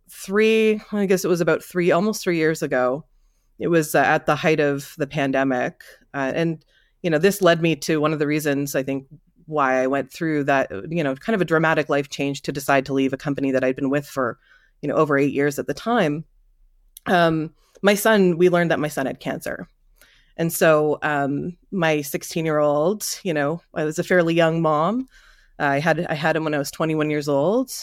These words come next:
And, uh, by the time I was <laughs> twenty-five years old, I had three kids. And then, I mean, just, uh, s-, you know,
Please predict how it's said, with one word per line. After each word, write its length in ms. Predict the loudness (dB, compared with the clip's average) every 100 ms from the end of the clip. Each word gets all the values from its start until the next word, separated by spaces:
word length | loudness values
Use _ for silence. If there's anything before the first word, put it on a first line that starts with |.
| -16 -10
And, 360 | -6 -6 -6 -6
uh, 200 | -4 0
by 100 | 0
the 80 |
time 220 | 2 0 0
I 40 |
was 140 | -2
<laughs> 0 |
twenty-five 420 | 0 2 2 2 2
years 220 | 2 2
old, 140 | 2
I 40 | 2
had 160 | -2
three 200 | -4 -4
kids. 540 | -2 -2 -2 -6 -14 -20 -20 -20 -20 _ -2
And 160 | 2
then, 420 | 4 2 0 -4 -8 -6
I 40 |
mean, 200 | -4 -4
just, 400 | 0 0 0 -2
uh, 280 | 2 2 0
s-, 140 | -2 -6
you 160 | -4
know, 200 | -4 -4